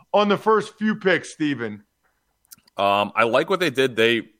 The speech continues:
Speaker 2: do, they did end up with a lot of picks. They didn't start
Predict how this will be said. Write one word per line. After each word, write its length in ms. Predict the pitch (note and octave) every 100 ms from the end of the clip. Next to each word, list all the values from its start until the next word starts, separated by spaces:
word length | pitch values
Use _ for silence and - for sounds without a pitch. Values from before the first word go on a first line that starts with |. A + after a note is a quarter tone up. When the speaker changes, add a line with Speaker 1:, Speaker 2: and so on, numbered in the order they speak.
| -
Speaker 2:
do, 180 | A#2 A#2+
they 200 | A2+ A2
did 280 | C#3 D3 -
end 180 | A2 B2
up 160 | B2
with 120 | D#3 C#3+
a 40 |
lot 180 | C#3+ D3+
of 80 | F3
picks. 200 | D#3+ -
They 100 | G#2+
didn't 220 | C3+ A2+
start 500 | - - B2+ B2